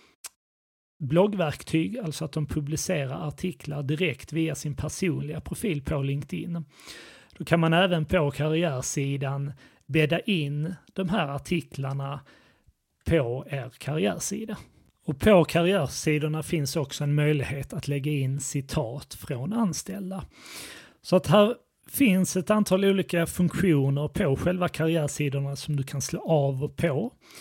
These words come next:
Vi kan lägga in då olika moduler som synliggör olika delar av företaget eller ger kandidaten en introduktion till företaget tillsammans med en bild eller en video.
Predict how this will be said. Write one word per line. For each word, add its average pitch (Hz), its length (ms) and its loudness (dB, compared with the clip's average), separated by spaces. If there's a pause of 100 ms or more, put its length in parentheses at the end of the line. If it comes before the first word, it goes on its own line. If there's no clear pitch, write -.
(320)
Vi 151 100 0
kan 180 280 2
lägga 180 240 2
in 185 220 6
då 175 220 6
olika 180 480 6
moduler 156 720 4
som 170 200 -4
synliggör 160 1000 2
olika 151 400 0
delar 147 680 -2
av 139 200 -4
företaget 143 960 -2 (520)
eller 156 800 0
ger 147 540 0 (600)
kandidaten 165 760 0
en 151 360 -6
introduktion 151 680 -2
till 202 160 -4
företaget 185 720 0
tillsammans 160 480 -4
med 175 180 -2
en 170 120 -2
bild 160 280 0
eller 160 180 -2
en 160 80 -2
video. 151 500 0